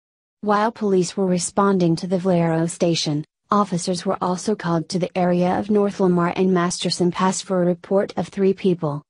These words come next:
a twenty-nine-year-old male, a thirty-one-year-old female, and a seven-year-old girl, shot inside a vehicle. The two adult victims suffered minor injuries,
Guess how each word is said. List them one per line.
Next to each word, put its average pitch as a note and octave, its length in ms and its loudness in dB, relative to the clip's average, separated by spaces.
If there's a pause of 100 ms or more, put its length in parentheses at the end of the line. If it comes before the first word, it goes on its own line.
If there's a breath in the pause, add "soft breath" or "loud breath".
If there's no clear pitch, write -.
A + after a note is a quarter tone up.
(140)
a F3+ 100 -2
twenty-nine-year-old G3 1080 2
male, E3+ 480 0 (200)
a F#3 80 -4
thirty-one-year-old G3 1040 2
female, E3+ 560 2 (240)
and G3+ 180 2
a B3 80 2
seven-year-old G3+ 880 0
girl, F3 400 0 (200)
shot G3+ 420 0
inside G3 480 0
a G#3 80 0
vehicle. F3 580 -2 (440)
The F#3+ 80 -2
two B3+ 260 2
adult A3+ 340 2
victims G3 500 -2
suffered F#3 400 -2
minor F#3 460 2
injuries, F3 560 0